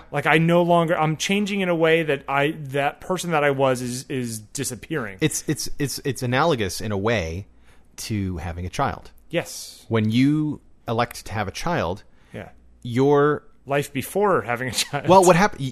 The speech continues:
Speaker 2: your, your, your priorities change.
Speaker 1: Yeah.
Speaker 2: Because they have to.
Speaker 1: Sure.
Speaker 2: You essentially, no, you, you remove yourself from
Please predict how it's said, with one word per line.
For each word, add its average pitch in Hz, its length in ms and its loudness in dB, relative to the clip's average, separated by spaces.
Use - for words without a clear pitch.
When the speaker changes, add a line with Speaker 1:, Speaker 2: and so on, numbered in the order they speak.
Speaker 2:
your, 139 240 2
your, 143 300 4
your 139 100 2
priorities 160 560 8
change. - 440 -8
Speaker 1:
Yeah. 151 100 -2
Speaker 2:
Because 117 300 -2
they 117 100 2
have 123 300 -4
to. 78 180 -4
Speaker 1:
Sure. 131 120 -8
Speaker 2:
You 170 540 4
essentially, 117 720 2
no, 113 360 0
you, 139 180 -4
you 175 260 4
remove 151 360 4
yourself 127 600 0
from 113 360 -2